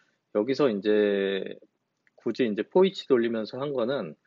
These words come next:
어, 존재하지 않을 때 결국에 요 아이템으로 이제 돌리면 히트인데, 이 콘텐츠 이제 삼백이라고 한 건 어차피 삼백으로 제가 끊어서 펑션스에 저장하긴 하는데,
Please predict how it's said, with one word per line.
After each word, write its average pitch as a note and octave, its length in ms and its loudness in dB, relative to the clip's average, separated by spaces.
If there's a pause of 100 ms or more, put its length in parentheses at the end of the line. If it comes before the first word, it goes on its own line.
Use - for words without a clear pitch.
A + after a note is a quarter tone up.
(560)
어, F#2+ 140 -12
존재하지 D3 580 2
않을 G2+ 340 0
때 A2+ 320 0 (540)
결국에 A2 480 0
요 G2 240 2
아이템으로 G#2+ 800 -2
이제 F#2 340 -6
돌리면 G2+ 460 -4
히트인데, A#2+ 720 -4 (1000)
이 - 40 -12 (120)
콘텐츠 C#3+ 1500 2 (300)
이제 F#2+ 360 -2 (140)
삼백이라고 E3 680 4
한 B2+ 100 2
건 B2 140 -2
어차피 A2 380 2
삼백으로 F#3+ 460 4
제가 A#2 140 0
끊어서 F3 760 2 (880)
펑션스에 F3 460 2
저장하긴 C3 520 -2
하는데, E3 560 0